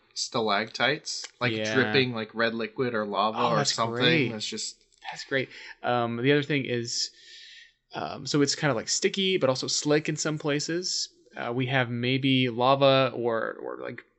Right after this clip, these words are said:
Speaker 2: boiling blood. I don't really know. This sounds like an extraplanar kind of environment. The last thing you do is you come up with excuses for danger, uh, which we've kind of got at. There's, like, blades on the walls, and it's slick and slippery, so that the footing is not safe. These,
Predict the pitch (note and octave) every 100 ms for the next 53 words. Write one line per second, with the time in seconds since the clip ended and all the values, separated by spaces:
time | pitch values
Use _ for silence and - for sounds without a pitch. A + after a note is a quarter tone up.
0 | _ _ A#2+ A#2+ B2+ B2+ A2+ A#2 A#2 A#2
1 | C3 A#2+ A2 A2 G#2+ B2 - C3 C#3 B2
2 | A2 G#2+ G#2+ - A#2+ - A#2+ G#2+ A2 _
3 | - A2 G#2+ G#2+ G#2+ A2 G#2 - - C3
4 | D3 F#3+ G3 F3+ D#3+ E3 F3 - C3+ C#3
5 | C#3+ C#3+ C#3 C#3+ C3+ D3+ C#3+ C3+ C3+ C3+
6 | - - C#3+ D#3+ E3 D#3 - C3 A#2+ B2+
7 | C3+ B2 G#2+ G2 - - - A#2 A#2 B2+
8 | D#3 F#3+ A3 G#3+ G3 A3+ G#2+ - B2+ B2+
9 | C3 B2+ A2 A2+ A2+ C#3+ D#3 F3 F3 D#3+
10 | D#3+ D#3+ D#3+ D#3 - C3 A#2 - - -
11 | D3 D#3+ E3 C#3+ - D3 D#3 D#3 D#3 D3+
12 | C#3 A2 B2 - D3 D#3 D3+ C#3+ A#2 -
13 | B2 B2 D3+ D#3+